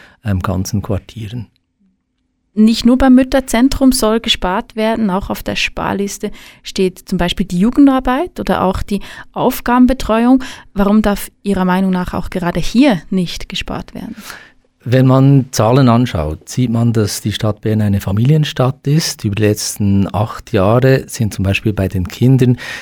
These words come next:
Speaker 1: die Anzahl Kinder hat um siebzehn Prozent zugenommen. Das heißt, es gibt immer mehr Kinder, bei den Jugendlichen ist es genau dasselbe.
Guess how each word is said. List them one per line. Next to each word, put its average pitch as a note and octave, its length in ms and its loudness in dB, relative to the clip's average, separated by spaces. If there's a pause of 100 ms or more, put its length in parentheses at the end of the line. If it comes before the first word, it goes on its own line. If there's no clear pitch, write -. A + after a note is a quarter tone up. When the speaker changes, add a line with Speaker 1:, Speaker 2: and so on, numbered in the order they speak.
(140)
Speaker 1:
die A#2 60 -2
Anzahl A2 340 2
Kinder A#2+ 380 2
hat G#2 180 0
um F#2+ 140 -4
siebzehn A2+ 500 -6
Prozent F#2+ 480 -4
zugenommen. F2 500 -2
Das F#2+ 200 -2
heißt, G2 200 2
es - 60 -10
gibt - 220 -6
immer A2+ 200 4
mehr A2+ 220 4
Kinder, A#2 280 2
bei F#2 120 -2
den F#2 160 -2
Jugendlichen G2+ 540 -6
ist - 140 -12
es - 100 -20
genau F2+ 280 -4
dasselbe. A#2 540 0